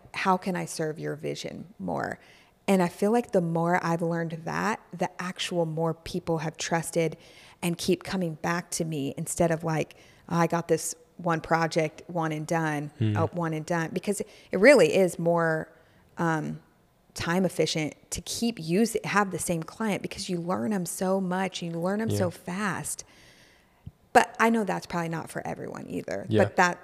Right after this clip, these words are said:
Speaker 1: that's what works for me is the serving them piece and
Speaker 2: Yeah.
Speaker 1: really trying to take care of them.
Speaker 2: Yeah, no, and I do, and that, I would definitely say that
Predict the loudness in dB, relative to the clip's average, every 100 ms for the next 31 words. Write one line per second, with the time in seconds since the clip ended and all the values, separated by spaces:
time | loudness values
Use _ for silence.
0 | 2 2 4 0 0 -2 0 0 2 2
1 | 0 -2 -4 -6 -4 -2 -2 -4 -6 -6
2 | -6 -6 -10 _ -8 -6 -6 -8 -8 -8
3 | -10 -12 -14 _ _ 0 2 2 -2 -2
4 | -4 -6 -6 -4 -4 -4 -6 -8 -8 -10
5 | _ -20 -20 _ -20 -18 -18 2 6 8
6 | 10 10 10 8 0 -2 -10 -6 2 8
7 | 10 10 8 8 4 -16 8 12 12 10
8 | 10 6 6 4 6 6 6 4 2